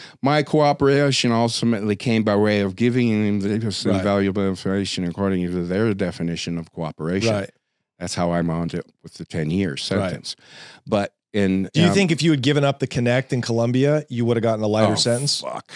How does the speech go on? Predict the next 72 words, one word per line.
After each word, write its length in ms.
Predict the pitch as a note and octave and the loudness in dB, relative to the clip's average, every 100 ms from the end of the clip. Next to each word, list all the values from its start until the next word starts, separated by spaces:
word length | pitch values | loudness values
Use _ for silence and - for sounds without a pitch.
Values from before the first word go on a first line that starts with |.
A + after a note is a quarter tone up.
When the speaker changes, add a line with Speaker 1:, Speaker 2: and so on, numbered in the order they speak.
| - _ | -20 _
Speaker 2:
They 80 | C#3 | -2
probably 260 | C#3+ F3 D3 | 2 4 6
would 100 | C3+ | 4
have 80 | B2+ | 4
let 160 | C3 | 2
you 60 | C3+ | 2
go 120 | B2 | 4
right 200 | B2 B2 | 4 4
Speaker 1:
I 20 | F2+ | 4
Speaker 2:
there. 140 | C#3+ | 4
Speaker 1:
wouldn't 160 | E3+ D2+ | 2 -2
be 80 | |
sitting 300 | E2+ - G2 D#2+ | -6 -2 -2 -2
here 120 | D#2+ | -6
probably 300 | - D2+ D2+ | -8 -8 -8
right 180 | D#2 - | -8 -8
now 160 | D#2+ | -10
telling 360 | D#2+ F#2+ G2 D2+ | -8 -6 -6 -6
you 80 | C2+ | -8
a 20 | |
story. 440 | - - G2+ C2 C#3 | -10 -6 -4 -4 0
Speaker 2:
Yeah. 300 | C3 G#2 - _ _ _ _ | 0 0 -6 _ _ _ _
Um, 520 | B2 C3 B2+ A#2 G#2+ G2 _ _ _ _ | 0 2 4 2 0 -6 _ _ _ _
so 360 | - E3 C#3 C3+ A#2+ - _ | 0 2 4 2 -2 -14 _
after 420 | C#3 D3+ - F#3 | 0 0 0 2
Speaker 1:
Even 200 | F3 - - | 6 6 6
Speaker 2:
that 80 | |
Speaker 1:
though 60 | A3 | 6
there's, 300 | G#3 F#3 F3 | 4 4 2
let 120 | D3+ | 2
me 80 | F3+ | 2
just 240 | F#3 E3 D#3+ | 2 2 2
interject 420 | C#3+ C#3 G#2+ - | 2 2 0 -2
real 140 | E2 - | -8 -6
quick, 180 | F2 C#2 _ _ | -8 -8 _ _
even 240 | C#3+ G#3 G#3+ | 0 4 6
though 160 | G3+ | 6
there's 200 | F3 D#3 | 6 4
a 60 | D3 | 4
lot 220 | D3 D3 | 4 4
of 80 | C#3+ | 4
joviality 720 | C3 C3 B2 A2+ A#2+ A#2+ G#2 | 4 4 4 2 2 2 0
in 80 | F#2+ | 0
the 100 | F#2+ | 2
way 240 | G2 G2+ | 2 2
I 60 | F#2 | 0
tell 240 | - G2 | 0 0
this 100 | F#2 | 0
story 260 | - A2 G2 | 0 2 2
because 260 | E2 F#2 F2 | 0 -4 -2
we 80 | F2+ | -2
were 80 | E2+ | -2
kids, 320 | - A#2 G2 | 0 0 2
and 60 | D#3+ | 2
it 40 | |
was 120 | D#4 | 0
fun. 340 | - F#4 E4 G#3 | 0 0 2 2
Don't 120 | A3 | 2
get 120 | A3 | 4
me 80 | F#3 | 6
Speaker 2:
Yeah. 60 | D#3+ | 6
Speaker 1:
wrong, 200 | A3 C3+ | 4 4
man. 160 | C3 | 4
It 60 | C#3+ | 2
was 100 | G#3+ | 2
shit-ass 440 | - - D#3 C3+ | 2 2 2 2
fun, 320 | - A3+ A#3 C3 | 0 2 4 4
but 120 | B2+ | 2
it 60 | |
was 140 | D#3+ D3 | 4 4
Speaker 2:
Yeah. 60 | D#3+ | 4
Speaker 1:
also 480 | F#3 - C#3 C#3 | 2 2 2 2